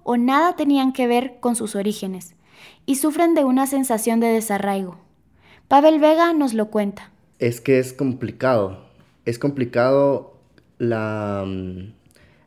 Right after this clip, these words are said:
Speaker 2: la dinámica porque, por ejemplo, una me decía, cuando yo la primera vez que vine a Guatemala,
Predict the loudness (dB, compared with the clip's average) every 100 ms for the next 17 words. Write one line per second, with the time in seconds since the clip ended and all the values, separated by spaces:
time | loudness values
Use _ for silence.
0 | _ _ -4 -2 -2 -2 -2 -2 -2 -4
1 | -6 -6 -6 -6 -6 -6 -2 -2 0 -2
2 | -2 -2 -4 -6 -6 -6 -4 -6 -6 -6
3 | -8 -10 -8 -4 -2 -2 -4 -4 -4 -4
4 | -6 -6 -4 -4 -6 -6 -6 -4 -6 -10